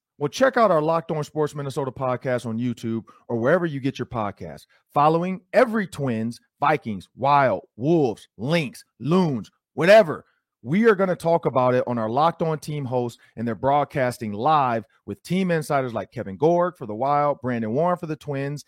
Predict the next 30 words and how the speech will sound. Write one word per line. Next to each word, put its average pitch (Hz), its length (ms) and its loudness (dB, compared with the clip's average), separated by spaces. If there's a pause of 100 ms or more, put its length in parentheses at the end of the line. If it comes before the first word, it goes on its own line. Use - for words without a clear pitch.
(340)
Never 123 560 0 (100)
miss 123 200 -6
a 104 80 -6
podcast 151 640 -2
by 127 100 -2
subscribing 139 600 -4
to 113 100 -8
Locked 143 420 -2
On 143 200 -4
Sports 139 360 -8
Minnesota's 123 640 -6 (240)
YouTube 117 500 -6
channel. 92 440 -12 (1300)
Well, 170 220 4
up 185 140 8
next, 208 500 0 (160)
we 131 140 -6
got 135 160 0
the 120 80 -6
Daily 151 400 0
Three. 127 260 -6
That's 110 260 -2
three 113 220 -8
questions, 247 640 0 (340)
three 202 240 2
minutes. 190 440 0 (320)
Take 165 160 2
it 165 80 2
away, 147 160 6
Sam. 107 400 -6